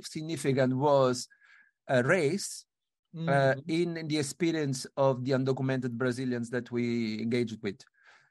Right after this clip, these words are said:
Speaker 2: Mm.
Speaker 1: For example, up to the point that some, a black Brazilian was telling me that in London in the weekend, he was never going out. And if he was going out, even for a short distance,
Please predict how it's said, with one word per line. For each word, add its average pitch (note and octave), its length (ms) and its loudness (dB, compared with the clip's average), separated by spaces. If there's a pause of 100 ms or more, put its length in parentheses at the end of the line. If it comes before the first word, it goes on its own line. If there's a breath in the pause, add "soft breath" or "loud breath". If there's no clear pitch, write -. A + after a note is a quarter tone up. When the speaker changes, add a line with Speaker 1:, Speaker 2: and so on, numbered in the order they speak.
(240 soft breath)
Speaker 2:
Mm. A#2+ 200 -14
Speaker 1:
For B2 140 -4
example, C3 600 0 (140)
up D#3 180 0
to - 120 -6
the D3 100 -2
point C#3+ 320 0
that B2 120 -6
some, C3 380 -4
a C3+ 60 -8
black C#3+ 240 -2
Brazilian C#3+ 460 -4
was A#2+ 140 -4
telling B2 300 -2
me B2 160 0
that A#2 240 -4
in B2 120 -2
London B2+ 320 0
in A#2+ 100 0
the B2+ 80 -2
weekend, C3+ 300 -4
he A#2+ 40 -2
was A#2 180 -2
never C#3+ 240 -2
going D3 260 -4
out. C#3+ 240 2
And A#2+ 100 -2
if C3 100 -8
he D3 80 -10
was C#3 200 -4
going B2+ 340 -2
out, B2+ 240 4
even C#3+ 240 -4
for C3 180 -4
a A2+ 60 -2
short D#3+ 420 0
distance, B2+ 720 -4